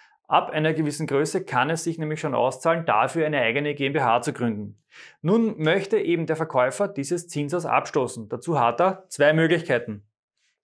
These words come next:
Möglichkeit eins: er verkauft Immobilie als sogenannten Asset Deal. Für dich als Käufer bedeutet das, dass du ganz normal eine Immobilie kaufst. Du kannst das Ganze privat oder über eine Immobilien G M B H durchführen, diesen Kauf.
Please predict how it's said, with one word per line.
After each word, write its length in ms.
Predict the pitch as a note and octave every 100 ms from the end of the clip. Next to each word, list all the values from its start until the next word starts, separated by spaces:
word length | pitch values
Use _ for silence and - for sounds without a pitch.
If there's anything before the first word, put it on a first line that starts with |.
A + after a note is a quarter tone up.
| - -
Möglichkeit 460 | C#3 F3 G3 G3+ F3
eins: 260 | D3 C#3+
er 120 | B2 B2+
verkauft 480 | D#3 C3 D3 D#3
Immobilie 580 | D3 C#3+ C#3+ C#3+ D#3+ F#3
als 220 | - C#3
sogenannten 520 | B2+ B2+ D3+ C3 - -
Asset 400 | - C#3+ D#3+ C3
Deal. 180 | A#2+ G#2 - - - -
Für 140 | - B2
dich 220 | F3+ F#3+
als 180 | F3 F3
Käufer 340 | C3 D#3 G3+
bedeutet 440 | D3+ B2+ B2+ D#3+ D#3+
das, 280 | A3 A#3
dass 160 | - B2
du 180 | C#3+ -
ganz 360 | B2+ F3+ A3+
normal 380 | C#3 C3 A#2 D3+
eine 260 | - C3+ D3
Immobilie 440 | D#3+ D3+ E3+ E3+
kaufst. 480 | D#3+ B2 A2+ - _ _ - - _ -
Du 80 |
kannst 540 | C#3 C3 D3 F#3+ - - _ _ -
das 220 | C3 -
Ganze 300 | C3 B2 B2
privat 600 | - B2 G#2 E3+ G3+ D#3+
oder 480 | C#3+ C#3 D3+ F#3+ -
über 220 | D3 E3
eine 200 | C#3+ E3
Immobilien 580 | F3 F3 E3+ F3+ F#3+ F3+
G 140 | C#3+
M 80 | B2+
B 80 | C3
H 160 | A#2 A2+
durchführen, 400 | B2 A#2+ B2+ A2+
diesen 220 | G#2+ A2+
Kauf. 340 | - - -